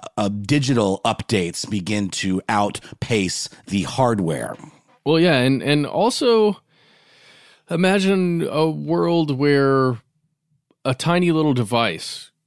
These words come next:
Speaker 2: connected up to your vehicle, no matter how old it is, to your onboard diagnostics port, could track all of your movements,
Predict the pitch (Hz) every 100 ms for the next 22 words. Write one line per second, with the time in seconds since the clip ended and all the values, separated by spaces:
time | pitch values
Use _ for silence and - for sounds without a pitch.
0 | - 127 135 135 135 127 - - 131 113
1 | 110 104 113 107 110 113 110 107 120 123
2 | 120 110 101 87 80 92 - - _ -
3 | 101 98 92 107 110 110 104 107 104 90
4 | 101 101 92 95 98 98 - 95 - -
5 | 95 87 - _ _ _ _ _ _ -
6 | 110 104 101 101 95 - _ _ _ -
7 | 143 123 127 - - - 160 190 151 120
8 | 107 98 107 131 - -